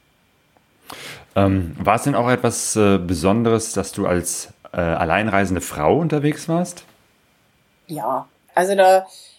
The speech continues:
Speaker 2: ähm, von den ganzen Motorradfahrern, die ich getroffen hab,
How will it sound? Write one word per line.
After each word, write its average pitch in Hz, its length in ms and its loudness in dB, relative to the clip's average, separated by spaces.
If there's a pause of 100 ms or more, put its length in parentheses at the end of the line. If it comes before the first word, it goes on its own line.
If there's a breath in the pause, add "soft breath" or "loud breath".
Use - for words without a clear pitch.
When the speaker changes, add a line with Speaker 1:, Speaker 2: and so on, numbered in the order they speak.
(180)
Speaker 2:
ähm, 175 760 -4 (480)
von 202 140 0
den 202 120 0
ganzen 240 360 2
Motorradfahrern, 240 800 0
die 220 100 -6
ich 208 120 -10
getroffen 262 680 -2
hab, 240 300 -4